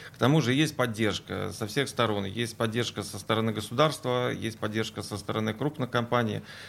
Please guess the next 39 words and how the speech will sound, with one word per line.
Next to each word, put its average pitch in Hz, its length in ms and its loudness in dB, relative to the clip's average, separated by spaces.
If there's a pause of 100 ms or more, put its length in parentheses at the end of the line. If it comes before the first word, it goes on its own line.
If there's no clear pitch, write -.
(220)
Э, 104 260 4
мы 127 180 4
занимаемся, 113 800 2
у 110 100 -2
нас 107 300 0
в 104 100 -6
ассоциации 113 560 0
"Сантер", 107 400 0
мы 110 140 2
этим 107 180 0
занимаемся 110 500 0
уже 104 140 -4
пять 113 300 0
лет. 170 240 2
Э, 113 220 -2
молодежная 113 520 2
программа 127 460 2
бесплатная. 135 720 -2 (540)
Для, 113 680 2 (100)
э, 107 480 0
раньше 117 300 2
было 113 220 2
для 107 240 0
детей 107 420 0
с 107 80 -6
четырнадцати 156 640 0
лет, 131 240 2
сейчас 110 400 -2
мы 107 120 0
с 104 120 -6
восемнадцати 139 500 0
лет 127 180 -2
все-таки, - 340 -4
но 123 140 2
до, 120 140 2
до 117 240 -2
двадцати 117 800 -4
шести 120 360 -4
лет. 104 280 4